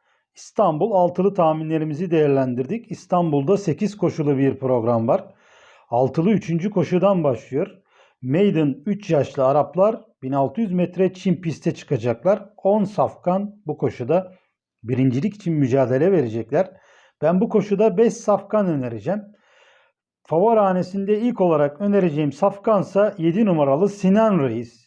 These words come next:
diyeceğim ben arkadaşlar. Baba Mevlüt temsilcisi iki yarış kumda gördü ama anneden de İbocan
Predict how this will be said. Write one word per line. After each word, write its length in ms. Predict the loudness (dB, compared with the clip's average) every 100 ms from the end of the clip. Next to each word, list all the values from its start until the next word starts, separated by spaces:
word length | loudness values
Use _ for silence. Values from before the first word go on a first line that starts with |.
| _ -14
diyeceğim 340 | -8 -6 -4
ben 80 | -4
arkadaşlar. 640 | -6 -4 -6 -2 -4 0
Baba 240 | 0 2 2
Mevlüt 360 | 2 0 -4
temsilcisi 440 | -6 -8 -10 -6 -6
iki 280 | -4 0
yarış 340 | 2 2 0 -8 _
kumda 340 | -4 0 2 2
gördü 280 | 2 2
ama 340 | 0 0 -2 -6 _ -6
anneden 480 | -2 0 2 0 2
de 160 | 2
İbocan 680 | 2 2 2 2 0 -2